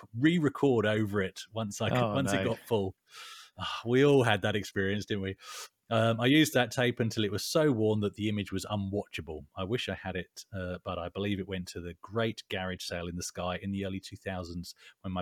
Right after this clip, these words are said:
Speaker 1: parents dumped all of our old tapes.
Speaker 2: Oh.
Speaker 1: No. Yeah.
Speaker 2: Paul, A K A S-, Hermsky, has the third and final answer this week. He says, "I remember in the mid to late seventies using a Binatone console. I was a very yo-, I was very young at the time,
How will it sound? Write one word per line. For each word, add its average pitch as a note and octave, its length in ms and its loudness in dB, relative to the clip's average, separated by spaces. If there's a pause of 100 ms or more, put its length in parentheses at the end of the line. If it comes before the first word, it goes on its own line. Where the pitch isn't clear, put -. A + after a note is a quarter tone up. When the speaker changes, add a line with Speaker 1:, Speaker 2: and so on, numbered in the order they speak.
Speaker 1:
parents F2 420 -10
dumped F2+ 320 -8
all C3 200 -2
of D3 100 -4
our C#3 160 0
old E3 260 -2
tapes. F3 720 -4
Speaker 2:
Oh. F#2 120 -6
Speaker 1:
No. A2 800 -6 (260)
Yeah. D2+ 200 -14 (140)
Speaker 2:
Paul, G#3+ 360 6
A E3 160 4
K D#3+ 220 0
A D#3 120 2
S-, - 220 -6 (140)
Hermsky, D#3+ 580 6
has G#2+ 260 0
the G#2 180 2
third A2+ 260 4
and G#2 120 -2
final G#2+ 260 2
answer A2+ 260 -2
this G#2 220 0
week. A2 200 2
He G#2 60 -6
says, G#2 200 0
"I A#2 100 6
remember A2 400 4
in A2 80 2
the A2 80 2
mid D3 200 2
to C#3 80 2
late B2 180 4
seventies B2+ 480 0
using A#2 240 0
a G2+ 80 2
Binatone A2+ 760 0
console. G2+ 580 -4 (380)
I D3 80 6
was F3+ 140 4
a D#3 40 4
very C#3+ 200 6
yo-, C3+ 400 4
I D#3 100 2
was D3+ 120 2
very E3+ 120 4
young D#3+ 200 4
at C3+ 80 -4
the C3 60 -8
time, A2+ 480 2